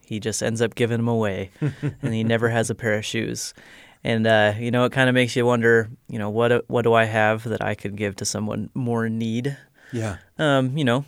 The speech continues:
Speaker 1: and it doesn't have to be maybe a physical object either, you know.
Speaker 2: Yeah.
Speaker 1: It could just be some time.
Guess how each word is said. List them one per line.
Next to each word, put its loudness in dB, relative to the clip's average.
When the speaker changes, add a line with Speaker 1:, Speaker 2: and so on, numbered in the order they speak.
Speaker 1:
and -8
it -2
doesn't 2
have -2
to -2
be -4
maybe -4
a -6
physical -6
object -8
either, -8
you -12
know. -12
Speaker 2:
Yeah. -6
Speaker 1:
It -12
could -4
just -8
be -4
some -8
time. -6